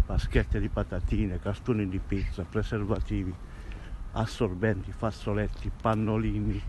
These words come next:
cinquecento lire il pezzo, siamo, guardate, e continua, continua, continua fino all'ingresso, diciamo,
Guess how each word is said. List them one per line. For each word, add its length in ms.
cinquecento 1000
lire 280
il 80
pezzo, 500
siamo, 560
guardate, 640
e 100
continua, 640
continua, 760
continua 600
fino 580
all'ingresso, 680
diciamo, 720